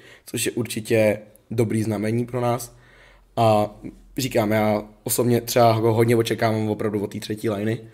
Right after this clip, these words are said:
kde je ten Adam Kubík, Lukáš Pech a Kuba Valský, kdy Kuba Valský jako dává zase góly, dávali i loni, že jo.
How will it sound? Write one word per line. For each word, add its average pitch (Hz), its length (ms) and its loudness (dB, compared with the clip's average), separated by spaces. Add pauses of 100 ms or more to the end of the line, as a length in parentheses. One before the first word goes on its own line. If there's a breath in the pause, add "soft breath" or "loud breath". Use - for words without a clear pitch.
(300 loud breath)
kde 120 120 0
je 117 60 2
ten 117 180 2
Adam 117 220 2
Kubík, 117 280 -6
Lukáš 113 340 0
Pech 123 340 -4 (360 soft breath)
a 117 60 -2
Kuba 127 220 2
Valský, 113 360 0
kdy 117 200 2
Kuba 113 220 0
Valský 107 320 0
jako 107 360 -2 (520 loud breath)
dává 113 340 4
zase 113 300 -2
góly, 117 280 2
dávali 110 300 2
i 107 140 -2
loni, 107 280 0
že 107 120 0
jo. 107 160 0